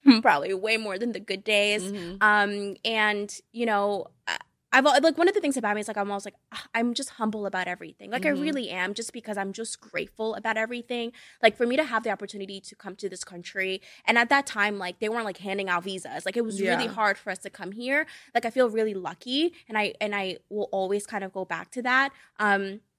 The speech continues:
Speaker 1: and so when sometimes, like, people, like, you know, give me compliments or whatever, like, I, I always, like, shy away from it 'cause I feel very uncomfortable about it. But, like, lately, like, I've been just like, "No, girl, you are that bitch."
Speaker 2: Yeah.
Speaker 1: You, and just,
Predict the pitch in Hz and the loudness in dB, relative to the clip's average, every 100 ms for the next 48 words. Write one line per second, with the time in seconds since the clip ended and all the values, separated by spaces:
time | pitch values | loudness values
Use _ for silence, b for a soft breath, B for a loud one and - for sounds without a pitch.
0 | _ _ - - 311 262 247 240 254 247 | _ _ -10 -4 2 4 2 -2 -4 -4
1 | 240 226 202 - 214 214 196 196 208 202 | -4 -4 -6 -10 -10 -6 -6 -8 -12 -14
2 | 180 202 180 - 180 202 190 196 202 185 | -10 -12 -10 -6 -6 -6 -12 -10 -10 -4
3 | 185 185 180 180 180 175 190 202 208 208 | -4 -4 -8 -10 -10 -8 -6 -6 -4 -6
4 | - 196 185 175 175 220 240 240 202 - | -4 -2 0 -2 -10 -6 -6 -6 -12 -8
5 | 196 185 185 185 185 175 175 202 226 247 | -6 -4 -6 -8 -14 -16 -14 -12 -8 -8
6 | 247 254 262 277 285 B B B - 262 | -4 -2 -2 -4 -6 B B B 4 6
7 | 240 233 226 254 277 240 202 202 196 - | 8 6 2 2 0 0 2 2 2 -2
8 | 220 214 - 214 185 185 _ _ _ 359 | -4 -4 -6 -4 -4 -6 _ _ _ 0
9 | 370 330 269 247 247 269 _ _ _ _ | 2 2 0 -4 -4 -10 _ _ _ _
10 | _ _ _ 269 240 - - - - _ | _ _ _ -8 -6 -6 -10 -16 -20 _
11 | - - 247 233 180 180 233 262 B B | -14 -2 4 8 8 8 4 -4 B B
12 | 403 440 | 8 10